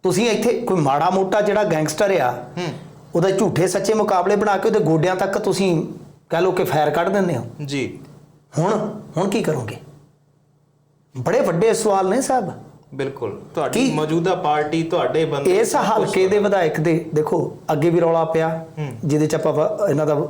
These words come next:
Speaker 1: ਵਰਜ਼ਨ ਲਿਆ ਸੀਗਾ, ਜਿਹਦੇ 'ਚ ਇੱਕ ਗੁਰਸਿੱਖ ਜੀ ਨੇ ਕਿਹਾ ਸੀ, "ਮੇਰੀ ਦਸਤਾਰ ਲਾ ਦਿੱਤੀ।"
Speaker 2: ਜੀ, ਬਿਲਕੁਲ।
Speaker 1: ਚਲੋ, ਇਹਨਾਂ ਨੇ ਨਕਾਰ ਦਿੱਤਾ। ਉਸ ਤੋਂ ਪਹਿਲਾਂ,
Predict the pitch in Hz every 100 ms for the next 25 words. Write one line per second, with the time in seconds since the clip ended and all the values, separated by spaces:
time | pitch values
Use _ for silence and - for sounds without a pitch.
0 | - 139 143 147 165 160 160 170 170 160
1 | 160 165 160 - - - - - 151 -
2 | 160 160 165 - 190 151 180 190 196 196
3 | 185 190 175 170 165 165 - 151 143 143
4 | 131 127 120 - - - 123 120 104 -
5 | 208 202 185 170 170 160 151 160 156 156
6 | - 143 - - - 190 311 233 233 240
7 | 175 -